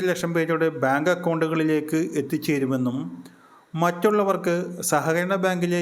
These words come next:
ജീവനക്കാർ വഴി വീടുകളിൽ നേരിട്ടെത്തി കൈകളിലേക്ക് പെൻഷൻ തുക കൈമാറുമെന്നും ധനമന്ത്രി അറിയിച്ചു. സാമൂഹ്യ സുരക്ഷാ പെൻഷൻ ലഭിക്കുന്നവരിൽ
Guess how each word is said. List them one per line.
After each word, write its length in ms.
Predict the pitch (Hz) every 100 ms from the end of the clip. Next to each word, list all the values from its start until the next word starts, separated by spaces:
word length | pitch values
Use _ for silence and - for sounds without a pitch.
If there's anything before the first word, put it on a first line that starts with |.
| 156
ജീവനക്കാർ 600 | 127 135 151 160 - 165
വഴി 280 | 160 139 135 151 -
വീടുകളിൽ 640 | 139 135 143 143 147 156 156 160 - 139
നേരിട്ടെത്തി 800 | 135 151 175 190 185 175 135 156 160
കൈകളിലേക്ക് 680 | 143 135 147 170 175 175 175
പെൻഷൻ 360 | 170 156 139 151
തുക 220 | 151 151
കൈമാറുമെന്നും 840 | 147 135 143 156 160 165 147 139 170 175
ധനമന്ത്രി 600 | 139 131 139 143 139 135 135 147
അറിയിച്ചു. 460 | 131 127 127 127 120 120
സാമൂഹ്യ 520 | - 175 185 196 208
സുരക്ഷാ 360 | 208 208 190 190
പെൻഷൻ 360 | 185 165 165 165
ലഭിക്കുന്നവരിൽ 680 | 160 147 147 143 135 127